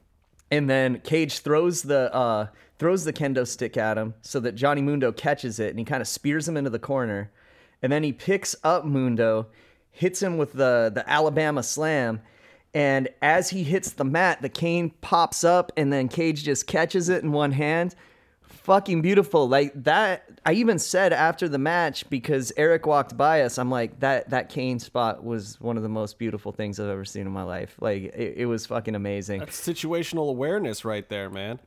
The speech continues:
Speaker 1: And that was all one take. That wasn't some shit that they had to do a bunch of times. Like, you know, if something goes wrong,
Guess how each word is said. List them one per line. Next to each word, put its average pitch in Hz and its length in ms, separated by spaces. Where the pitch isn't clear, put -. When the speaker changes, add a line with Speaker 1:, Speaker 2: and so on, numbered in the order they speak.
Speaker 1:
And 135 120
that 202 140
was 208 180
all 196 200
one 180 200
take. 175 420
That 139 200
wasn't 180 360
some 175 180
shit 175 300
that 156 100
they 143 120
had 147 160
to 139 80
do 147 160
a 135 60
bunch 120 260
of 107 60
times. 110 420
Like, 113 280
you 135 140
know, 120 240
if 113 260
something 185 800
goes 170 340
wrong, 147 580